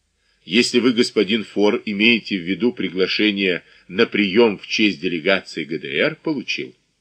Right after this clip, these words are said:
От души приветствую ваше намерение устроить приём для столь важной делегации". Мой собеседник натянуто улыбнулся и с явной досадой произнёс:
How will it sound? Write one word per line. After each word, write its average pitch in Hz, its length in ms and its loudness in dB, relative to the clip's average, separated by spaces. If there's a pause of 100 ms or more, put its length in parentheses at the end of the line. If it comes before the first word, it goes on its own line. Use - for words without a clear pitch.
(500)
От 113 260 6
души 196 320 2
приветствую 190 600 2
ваше 104 300 2
намерение 95 680 0 (220)
устроить 120 680 4
приём 101 540 0 (180)
для 101 220 2
столь 143 440 0
важной 90 440 0
делегации". 73 680 -14 (1040)
Мой 151 280 8
собеседник 156 880 2
натянуто 127 880 4
улыбнулся 107 880 0
и 110 200 -4
с - 140 -6
явной 139 400 2
досадой 101 500 -2
произнёс: 71 680 -10